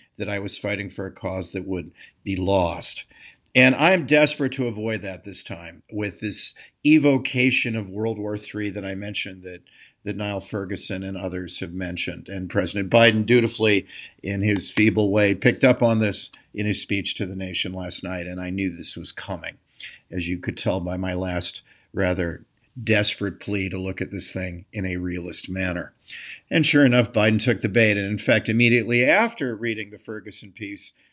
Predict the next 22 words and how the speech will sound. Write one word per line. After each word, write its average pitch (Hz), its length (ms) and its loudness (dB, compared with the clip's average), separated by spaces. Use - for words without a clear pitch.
I 120 140 -4
called 123 340 -4
the 107 60 -10
trusty 110 500 -4
John, 143 600 0
and 104 120 -10
I 104 60 -6
said 110 260 -4
to 110 80 -6
John, 110 600 -4
"Watch 120 420 0
out 131 180 0
for 127 140 -6
Biden 110 520 -2
putting 117 300 -4
all 131 300 0
this 127 220 -4
funding 117 360 -4
together 110 420 -4
in 107 140 -8
one 110 220 -8
huge 147 540 0